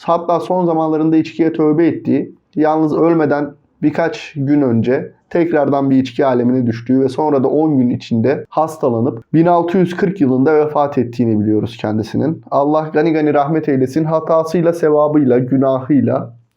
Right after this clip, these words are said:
kendisi bizim bir devlet yöneticimizdir.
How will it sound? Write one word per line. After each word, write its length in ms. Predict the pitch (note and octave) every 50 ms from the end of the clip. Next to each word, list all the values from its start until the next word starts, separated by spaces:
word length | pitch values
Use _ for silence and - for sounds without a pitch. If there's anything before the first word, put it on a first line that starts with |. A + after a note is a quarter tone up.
| _ _
kendisi 460 | - D#3 D3+ D3+ D#3 D3+ D3+ E3+ D#3
bizim 340 | D3 C#3 C#3 D3+ D3+ D3+ D3+ - _ -
bir 260 | C#3+ D#3+ E3 D3+ C#3
devlet 400 | D3+ D3 C#3+ C#3 D#3+ D#3+ D#3+ -
yöneticimizdir. 920 | B2+ A2+ A2 A2+ A2+ - A2 G#2 G#2+ G#2+ G2+ G#2 - - - - - _